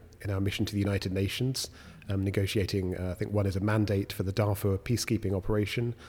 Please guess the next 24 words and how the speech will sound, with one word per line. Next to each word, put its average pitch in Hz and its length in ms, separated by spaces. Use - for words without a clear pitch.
One 120 260
mentor's 107 300
around 101 180
the 95 60
migration 101 600
compact. 110 680
We've - 80
got - 300
a 92 60
mentor 101 280
in 90 80
Geneva. 110 460
We've 95 240
got - 400
somebody 107 280
doing 98 140
cybersecurity. 120 960
So - 120
it's 170 220
a, 135 80
it's 123 120
a 135 40
range 127 380
of 110 320